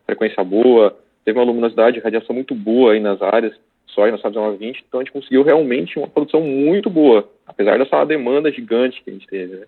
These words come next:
Um ponto importante é a logística que aconteceu, né, Arioli? Pela primeira vez, os portos do Arco Norte exportaram mais a soja aqui de Mato Grosso do que os portos do Arco Sul, né? Quando a gente fala em arcos, né, a gente considera ali do, do Espírito Santo pra baixo, né, portos do Arco Sul, do Espírito Santo pra cima, né, aqui em Mato Grosso pra cima,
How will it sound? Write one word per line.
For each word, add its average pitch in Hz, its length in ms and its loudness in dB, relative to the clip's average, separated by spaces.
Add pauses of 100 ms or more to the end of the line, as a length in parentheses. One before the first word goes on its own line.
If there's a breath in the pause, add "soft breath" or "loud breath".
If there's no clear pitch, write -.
Um 113 220 -18
ponto 147 260 -6
importante 143 420 -6
é 143 40 -2
a - 20 0
logística 123 500 -6
que - 80 -14
aconteceu, 113 640 -6
né, 104 160 -4
Arioli? 98 380 -2
Pela 101 120 -6
primeira 123 420 0
vez, 107 300 -4 (320)
os 113 100 -16
portos 131 320 0
do 120 80 -2
Arco 113 220 0
Norte 104 300 -6
exportaram 110 500 -4
mais 139 300 -2
a 117 60 -10
soja 110 280 -2
aqui - 100 -16
de 110 120 -16
Mato 104 180 -12
Grosso 104 300 -6
do - 80 -8
que - 100 -4
os 135 100 -4
portos 120 320 2
do 110 120 0
Arco 104 260 -2
Sul, 127 220 -4
né? 101 100 -4
Quando 104 160 -12
a 104 40 -8
gente - 100 -18
fala 113 340 0 (240)
em 98 120 -4
arcos, 117 480 2
né, 107 160 -6
a - 20 -4
gente 113 160 -12
considera 117 340 -4
ali 135 140 -2
do, 127 160 -4
do - 160 -16
Espírito - 300 -10
Santo 147 180 -6
pra 117 160 0
baixo, 143 340 -4
né, 139 120 -8
portos 131 280 -8
do 127 60 -8
Arco 120 200 -6
Sul, 147 180 -8
do 143 60 -12
Espírito - 280 -16
Santo 101 160 -8
pra 123 160 -4
cima, 151 340 -6
né, 123 100 -4
aqui 127 180 -10
em 131 40 -8
Mato 123 160 -6
Grosso 123 220 -6
pra 123 160 -4
cima, 147 320 -8